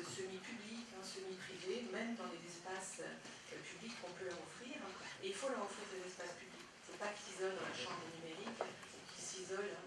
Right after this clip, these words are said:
dans le, dans leur, euh, pensée, euh, noire du continent noir.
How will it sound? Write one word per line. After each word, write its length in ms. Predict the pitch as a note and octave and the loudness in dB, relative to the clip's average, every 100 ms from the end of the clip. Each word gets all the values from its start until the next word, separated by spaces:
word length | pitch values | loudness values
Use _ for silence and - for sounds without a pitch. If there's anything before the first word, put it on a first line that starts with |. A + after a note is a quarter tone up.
| - | -4
dans 120 | E3 E3 | -2 -2
le, 80 | D#3+ C#3+ - - - - E3 | -2 -4 -8 -10 -10 -6 -2
dans 80 | D#3+ | 0
leur, 120 | D#3 D#3 - | 0 0 -4
euh, 160 | - - - - | -4 -6 -6 0
pensée, 560 | F3+ - - G3 F#3+ | 2 2 2 2 0
euh, 720 | D3 C3+ - - - - - E3 | 0 -2 -6 -8 -10 -12 -6 0
noire 320 | F3+ F#3+ F#3+ - | 4 6 6 2
du 80 | - | 0
continent 400 | E3+ E3 E3+ E3 | -2 -2 -2 0
noir. 240 | D#3 D3+ | 0 0